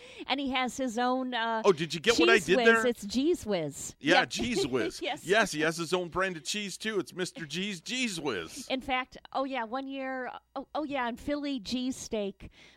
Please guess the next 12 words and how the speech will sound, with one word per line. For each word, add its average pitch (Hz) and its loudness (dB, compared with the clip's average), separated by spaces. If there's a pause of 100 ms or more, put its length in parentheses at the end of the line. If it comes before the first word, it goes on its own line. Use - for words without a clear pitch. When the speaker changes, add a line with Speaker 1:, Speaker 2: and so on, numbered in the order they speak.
Speaker 2:
Mm-hmm. 208 -6
Speaker 1:
I 247 -2
think 381 -6
it 302 -8
was 262 0
Gary 269 -2
and 233 -4
Mister 240 -6
G 233 -8
during 220 -6 (280)
the 208 -8 (540)
football, 220 -2